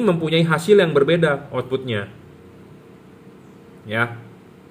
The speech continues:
Adjustable yang penting. Oke. Bayangan gelap. led ini bayangan gelapnya kecil, tidak besar, ya. Dijamin tidak besar dan tidak, tidak gelap.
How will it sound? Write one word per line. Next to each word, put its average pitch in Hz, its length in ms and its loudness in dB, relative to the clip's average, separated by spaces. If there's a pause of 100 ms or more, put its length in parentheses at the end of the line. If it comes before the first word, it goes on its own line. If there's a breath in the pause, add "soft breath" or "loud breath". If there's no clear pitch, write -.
(1900)
Adjustable 131 640 2
yang 90 80 -6
penting. 87 320 -12 (960 loud breath)
Oke. 190 400 2 (880)
Bayangan 175 480 4
gelap. 180 480 0
led 196 320 2
ini 233 240 0
bayangan 175 400 4
gelapnya 180 320 4
kecil, 139 560 -2
tidak 135 400 0
besar, 104 400 -4 (160)
ya. 117 320 -2 (160)
Dijamin 127 720 0
tidak 117 480 -6
besar 139 400 -2
dan 123 240 -2
tidak, 104 320 -8 (560)
tidak 104 240 -4
gelap. 95 320 -6